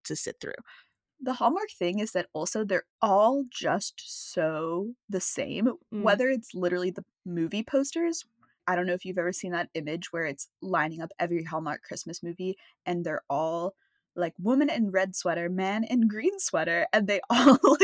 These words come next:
Speaker 2: the exact same. It's very comical.
Speaker 1: Yeah, well, we were asking people for their favorite Hallmark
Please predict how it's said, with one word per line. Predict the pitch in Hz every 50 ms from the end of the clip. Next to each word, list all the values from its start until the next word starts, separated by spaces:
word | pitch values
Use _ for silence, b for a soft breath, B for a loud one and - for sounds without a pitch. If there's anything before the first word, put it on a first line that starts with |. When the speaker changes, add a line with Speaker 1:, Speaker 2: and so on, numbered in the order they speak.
| 349 - -
Speaker 2:
the | 311 294
exact | 277 269 262 254 247 240 254 254 202 143 160 190 202 -
same. | - - 156 151 156 160 175 175
It's | 185 - -
very | - 175 175 151 139 151 165
comical. | - - - - - 202 - - - - 233 - _ _ _ _ _ _ _ _ _ -
Speaker 1:
Yeah, | 262 277
well, | 254 262 240
we | 247 254 247
were | 240 -
asking | - 139 262 269 - - 247 240 226
people | 226 - 226 208 - 208 196 190 185 175 175 170 - - _ _
for | - - - - - 170 175 180 185 185 185 180 180 - _ _ _ _ _ _ _ _ _ _ _ _ _ -
their | 190 185 180 175
favorite | - - 180 185 180 170 - -
Hallmark | - - 170 165 165 160 156 151 147 - - -